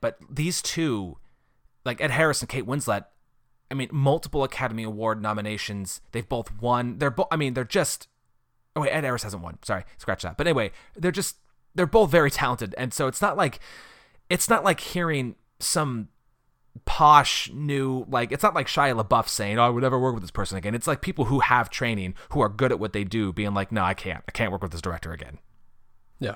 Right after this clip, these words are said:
Speaker 2: well, I think he's, uh, my favorite thing that I've heard said about him is he's been called the three hundred decibel director, which is just unnecessary. You don't need to scream and yell at people to get good results. I think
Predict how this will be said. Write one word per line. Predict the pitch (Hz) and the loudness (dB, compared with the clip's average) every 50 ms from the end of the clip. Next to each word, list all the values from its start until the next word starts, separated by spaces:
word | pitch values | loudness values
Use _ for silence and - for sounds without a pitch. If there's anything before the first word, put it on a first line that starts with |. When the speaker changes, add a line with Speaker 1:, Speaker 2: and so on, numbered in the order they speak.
| - - | -6 -2
Speaker 2:
well, | 131 120 | 2 4
I | 117 131 | 4 6
think | 131 - 160 143 | 6 6 6 6
he's, | - 143 131 120 107 - - | 8 6 6 6 2 0 0
uh, | - 113 117 | 0 0 2
my | 110 113 120 127 120 | 4 6 8 8 8
favorite | - - 165 160 170 147 120 - | 8 8 8 8 10 8 6 4
thing | - 123 110 | 4 2 2
that | 107 104 | 4 4
I've | 107 104 101 | 2 2 2
heard | - 110 104 | 2 0 0
said | - - 113 104 | 2 2 2 2
about | 101 104 104 98 95 - | 2 2 2 2 2 0
him | 110 104 | -2 -2
is | 98 95 | -2 -2
he's | - 123 110 | -2 -2 -2
been | - 120 110 | -2 -2 -2
called | - 127 110 - | 0 0 -2 0
the | - 98 | -2 -4
three | - - - - 120 123 120 117 | -6 -6 -4 2 2 4 4 4
hundred | 110 - 123 107 110 104 98 - | 4 2 2 2 0 0 -2 -2
decibel | - 107 101 - 120 101 101 98 98 98 95 - | -2 0 0 0 0 0 -2 -2 -2 -2 -4 -4
director, | - 95 92 95 90 - - - 104 - - - - - - - - - - - - - - - | -4 -2 -2 -2 -2 -4 -6 -8 -8 -8 -10 -12 -14 -16 -16 -14 -14 -14 -14 -14 -16 -16 -4 0
which | - 139 - | 2 2 4
is | 165 151 | 4 4
just | - - 220 - - - | 8 8 8 8 8 8
unnecessary. | 165 143 143 160 165 - 151 - - 110 98 98 95 | 8 8 8 6 4 4 2 2 2 2 0 0 -2
You | 107 127 135 | -2 -2 -2
don't | - - 151 151 151 139 - | 2 4 6 6 6 6 4
need | 113 120 127 131 131 123 | 4 2 2 2 2 0
to | - 117 | -2 -2
scream | 107 - - - - - 117 120 120 120 117 107 | -2 -2 -2 -2 0 0 2 4 4 4 4 2
and | 104 101 | 0 0
yell | 101 104 107 113 107 | 2 2 4 4 2
at | 101 - | 2 -2
people | - 110 101 - 104 | -4 -6 -6 -4 -6
to | 95 104 | -6 -6
get | 98 - - 110 101 - - | -6 -4 -4 -4 -4 -4 -4
good | - 113 101 98 | -4 -4 -4 -2
results. | 98 95 95 104 104 101 98 95 - | -4 -4 -2 -2 -2 -2 -2 -4 -4
I | - - | -4 -4
think | 110 - 180 180 - - | 0 2 2 2 2 0